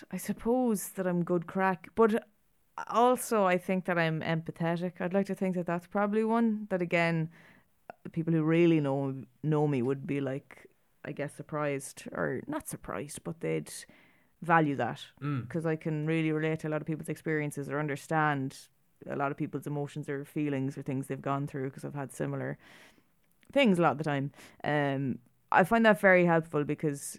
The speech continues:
Speaker 1: i-, it's always great to help someone who's going through something to be like,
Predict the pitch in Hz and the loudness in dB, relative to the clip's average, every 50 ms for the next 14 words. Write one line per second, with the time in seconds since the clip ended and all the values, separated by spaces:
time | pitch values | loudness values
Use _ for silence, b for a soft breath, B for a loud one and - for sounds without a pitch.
0 | - - - - - 156 156 - 160 156 156 156 165 151 151 - 151 151 151 147 | -12 -12 -10 -8 -6 -6 -6 -4 -2 -2 -2 -2 -4 -4 -4 -2 -2 -2 -2 -4
1 | - - - 143 143 135 135 143 147 135 135 135 - - 135 135 147 - - 135 | -4 -6 -6 -4 -4 -2 -2 -4 -4 -4 -6 -6 -6 -6 -4 -4 -6 -6 -8 -8
2 | - - - - 147 143 - 139 135 127 135 - - | -8 -8 -8 -6 -8 -4 -4 -4 -4 -4 -6 -8 -12